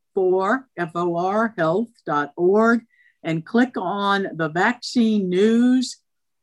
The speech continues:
and print off the one-page fact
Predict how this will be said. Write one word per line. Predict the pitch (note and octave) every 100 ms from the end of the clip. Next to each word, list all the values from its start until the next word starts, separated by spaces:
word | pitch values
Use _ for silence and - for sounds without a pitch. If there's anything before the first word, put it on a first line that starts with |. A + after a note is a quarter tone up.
| _
and | F#3+ E3+ E3
print | - A#3+ B3+
off | A#3+ G#3 D3+ E3+ - _ _ _
the | F3+
one-page | E3+ F3+ F#3 G#3+ G#3+ A3+ A3 F#3+ - -
fact | A3 G#3 - -